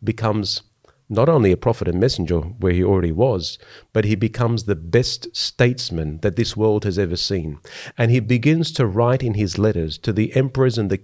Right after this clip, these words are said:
kings of the world. He writes to the Emperor of Rome, and he writes to the Emperor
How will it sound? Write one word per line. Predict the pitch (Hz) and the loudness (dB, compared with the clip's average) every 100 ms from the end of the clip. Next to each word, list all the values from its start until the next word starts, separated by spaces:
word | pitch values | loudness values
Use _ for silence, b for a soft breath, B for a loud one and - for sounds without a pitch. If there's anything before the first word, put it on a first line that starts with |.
| 131 | 0
kings | 123 110 | 0 0
of | 95 | 0
the | 95 | 0
world. | 92 101 85 73 - b b | 2 2 2 -2 -10 b b
He | 107 | 0
writes | 101 117 120 | 4 2 0
to | - | -2
the | 101 98 | 2 4
Emperor | 127 123 120 113 | 2 2 2 2
of | 92 101 | 2 0
Rome, | 87 76 73 B B - | 0 -2 -8 B B -6
and | 101 | -2
he | 101 | -2
writes | 82 98 104 104 | 0 0 0 -2
to | - | -6
the | 98 92 | -4 -2
Emperor | 110 107 - 98 | -4 -4 -4 -4